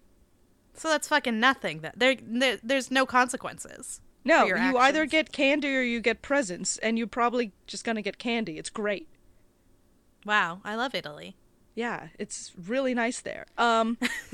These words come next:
Speaker 1: <laughs>
Speaker 2: and before she leaves, she always makes sure to sweep the floor, because she's
Speaker 1: That's
Speaker 2: known to be
Speaker 1: nice.
Speaker 2: extremely tidy. She actually uses that broom as a broom sometimes.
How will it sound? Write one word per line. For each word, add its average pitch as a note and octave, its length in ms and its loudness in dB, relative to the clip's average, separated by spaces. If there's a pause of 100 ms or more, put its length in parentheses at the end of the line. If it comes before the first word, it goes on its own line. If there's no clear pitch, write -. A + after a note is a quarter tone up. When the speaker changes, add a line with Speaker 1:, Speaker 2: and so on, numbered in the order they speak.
(340)
Speaker 1:
<laughs> - 760 -6
Speaker 2:
and C#4 280 0 (300)
before F4 340 -2
she D#4+ 200 0
leaves, C4+ 420 -2
she D#4 200 0
always A#4+ 340 2
makes G#4 220 -4
sure G4 240 0
to E4 160 -4
sweep - 520 0
the D#4 100 -4
floor, C#4+ 580 -4 (680)
because B3+ 280 -2
she's C#4 200 -2
Speaker 1:
That's D#4+ 100 2
Speaker 2:
known E4+ 80 2
to F4 60 0
be D#4+ 100 0
Speaker 1:
nice. - 80 -4
Speaker 2:
extremely F#4 500 -2
tidy. B3+ 440 -2
She D4 180 0
actually D#4 260 -2
uses D#4 380 -2
that C4 180 2
broom A#3+ 280 0
as A#3 120 -2
a B3+ 60 0
broom B3+ 400 -4
sometimes. - 680 -8